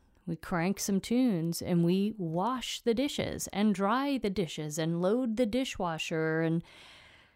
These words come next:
clean up from after dinner. And I help, but most of the time I supervise. It's an opportunity for them to pitch in and, and do some of the housework, and they've been really wonderful at doing it.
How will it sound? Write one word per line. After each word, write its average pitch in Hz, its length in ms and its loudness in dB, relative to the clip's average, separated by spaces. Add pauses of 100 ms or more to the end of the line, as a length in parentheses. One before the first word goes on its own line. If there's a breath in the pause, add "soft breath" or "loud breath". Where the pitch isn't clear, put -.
(120)
clean 247 320 6
up 233 180 2
from 220 220 4
after 220 340 2
dinner. 180 640 2
And 180 720 2 (420)
I 262 180 4
help, 294 400 6 (100)
but 240 180 4
most 233 280 4
of - 40 -6
the 240 80 2
time 233 240 4
I 226 60 4
supervise. 233 600 4
It's 226 140 -4
an 214 80 0
opportunity 208 500 2
for 214 160 0
them 202 140 4
to 208 80 2
pitch 220 300 -2
in 214 120 4
and, 202 160 4
and 202 200 2
do 196 100 4
some 202 160 0
of 196 60 4
the 190 80 4
housework, 196 360 0
and 220 80 4
they've 196 120 4
been 190 240 4
really 208 340 6
wonderful 190 640 2
at 185 320 -4
doing 185 320 4
it. 311 240 0